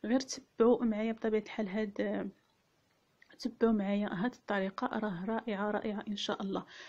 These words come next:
فكما كيبان لكم هنايا، آه، عندي زريعة الكتان، هي هذيك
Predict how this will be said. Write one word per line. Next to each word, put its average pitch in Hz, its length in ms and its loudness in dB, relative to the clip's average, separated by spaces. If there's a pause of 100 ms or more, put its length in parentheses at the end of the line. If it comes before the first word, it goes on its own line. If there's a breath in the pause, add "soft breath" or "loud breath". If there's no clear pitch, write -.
فكما 277 340 4
كيبان 262 320 2
لكم 240 280 0
هنايا، 226 340 2
آه، 220 360 -4
عندي 220 380 0
زريعة 226 520 0
الكتان، 233 600 0
هي 220 320 2
هذيك 202 600 -4